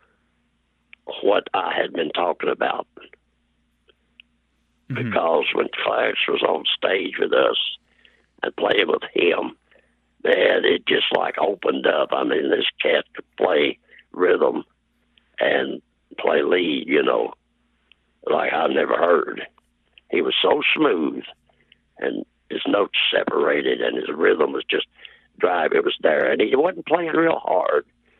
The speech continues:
Speaker 1: but you could hear everything he did because he knew how to play. And when Tony saw that, really,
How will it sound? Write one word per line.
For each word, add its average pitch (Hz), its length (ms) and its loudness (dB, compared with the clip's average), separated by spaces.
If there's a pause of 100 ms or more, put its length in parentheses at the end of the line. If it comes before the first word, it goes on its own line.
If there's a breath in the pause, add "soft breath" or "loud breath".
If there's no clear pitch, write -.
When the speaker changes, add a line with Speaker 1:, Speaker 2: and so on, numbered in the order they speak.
(240)
Speaker 1:
but - 160 0
you - 80 0
could - 200 -8
hear 78 200 2 (100)
everything - 440 -2
he 87 180 2
did - 480 0 (840 soft breath)
because - 320 -2
he - 140 -4
knew 139 400 2
how 85 300 -2
to - 60 -2 (140)
play. - 440 -2 (1700 loud breath)
And - 340 2
when 73 160 -2
Tony - 400 0 (140)
saw 120 280 2
that, 69 340 2 (1300 loud breath)
really, 101 360 2